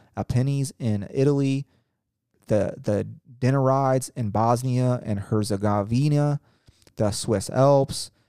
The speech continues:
the Zagros Mountains of Iran, and the Himalayas. Now, in order to piece together Greater Andrea's past, von Hinsbergen and his colleagues spent a decade aggregating geological data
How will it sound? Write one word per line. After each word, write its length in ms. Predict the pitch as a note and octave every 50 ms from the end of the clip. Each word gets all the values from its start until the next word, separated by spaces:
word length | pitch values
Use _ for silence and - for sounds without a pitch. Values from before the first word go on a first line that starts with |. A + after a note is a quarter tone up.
| _ _ _ _ _
the 100 | - G2+
Zagros 600 | G2 A#2 A#2 A2+ A#2 B2+ B2 C3 C3 C3 C#3 - -
Mountains 480 | C3 B2+ C3 C3 C3 C3 C3+ B2+ -
of 180 | - - - -
Iran, 640 | - - - F2+ F#2+ A2+ C3+ C#3+ D3 C#3+ C#3+ C#3+ C#3+ -
and 140 | - A2+ G2+
the 60 | G2
Himalayas. 840 | G2 G#2+ G#2+ G#2+ G2+ G2+ G#2 G2+ F#2 - - - A2+ - - - _ _ _ _ _ _ _ _ _ _ _ -
Now, 140 | A2+ A2
in 80 | A2 A2+
order 160 | A#2+ B2 A#2+
to 100 | A2+ A2+
piece 240 | - - C3+ B2 -
together 320 | - A#2+ A2+ A#2+ A2+ A2
Greater 460 | G#2+ - - A#2 A2+ A#2 A2+ A2+ A2 G#2
Andrea's 420 | A2 G#2+ G#2+ A2 G#2+ G2+ G2+ -
past, 640 | - - C3+ D#3 D#3+ C3+ A#2+ B2 B2+ - - - _ _ _ _ _ _ _ _ _ _ _ _ -
von 260 | A#2 G#2 A2+ A2 A2
Hinsbergen 760 | G#2 G2+ A#2+ A#2 A2+ G#2+ A2+ A2 A2 G#2+ A2 A2 A2+ A#2 A#2+ - _ _ _ _ _ _ _ -
and 120 | B2 A#2
his 140 | A2 G2+ -
colleagues 640 | - - - A2 G#2+ G#2+ A2 A2 A2 A2+ A2+ - -
spent 320 | - - - A#2+ A2+ A2 -
a 200 | - A2 G#2+ A2+ _ -
decade 600 | - C#3 B2 A#2+ - B2+ A2 G#2 F#2+ F#2 F2+ - - _ _ _ _ - -
aggregating 640 | G#2+ A2 A2 A2 G#2 G#2 G#2 G2+ G2+ G#2 A2 G#2+
geological 580 | - - G#2+ A2 G2+ G2+ F#2 F#2+ A2 A2 - A2
data 560 | G#2+ - B2+ C#3 E3 D#3 C3 A#2 A2+ B2+ C#3